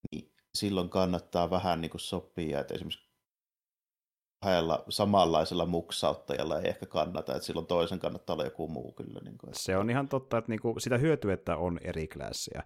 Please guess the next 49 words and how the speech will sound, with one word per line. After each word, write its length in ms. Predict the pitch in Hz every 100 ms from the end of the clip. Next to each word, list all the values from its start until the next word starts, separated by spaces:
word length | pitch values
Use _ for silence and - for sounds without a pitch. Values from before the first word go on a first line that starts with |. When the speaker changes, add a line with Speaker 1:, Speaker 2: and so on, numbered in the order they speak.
| - - - _
Speaker 2:
Kun 140 | - 95
Speaker 1:
Joo. 120 | 110
Speaker 2:
taas 280 | 98 101 - - - -
sitten 280 | - 110 110
toisaalta, 320 | 113 110 113
jos 100 | 107
tietää 380 | - 127 123 107
sen, 200 | 95 101
että 180 | 95 98
niinku 440 | 92 90 92 82 - - _ -
jonkin 160 | 92
tiettyyn 300 | 98 98 98
bossiin, 380 | 90 98 - 92
vaikka 200 | 90 139
sen 100 | 147
kokeilun 340 | - - 104 87
perusteella, 440 | 92 85 92 90 92
ö, 60 | 87
viimeistään, 540 | 95 90 87 90 82
niin 120 | 85 85
tähän 200 | 101 104
riittää 320 | 110 - 92
vaan 120 | 92
se, 100 | 98
että 180 | 92 95
sitä 220 | - 92
niinku 440 | 90 87 90 87 _ - 80
damagea 320 | 120 120 104
tekee 220 | 95 - 98
nopeasti 360 | 101 95 -
ja 60 | 87
paljon, 400 | 98 90 85 85
niin 200 | 80 80 98 98
voi, 320 | 98 101 98 -
voi 180 | 110 110
toimia, 240 | 104 95
että 120 | 87
on 60 | 85
kaksi 240 | 85 -
infighteria 600 | 87 78 - 71 - 71
toisaalta. 420 | - 71 69 - 80
Että 160 | -
se 100 | 87
Speaker 1:
Voi 60 | 123
Speaker 2:
vähän 80 | 151
Speaker 1:
to-, 60 | -
Speaker 2:
riippuu 140 | 110
Speaker 1:
voi 120 | 127
Speaker 2:
tilanteesta, 340 | 131 113 110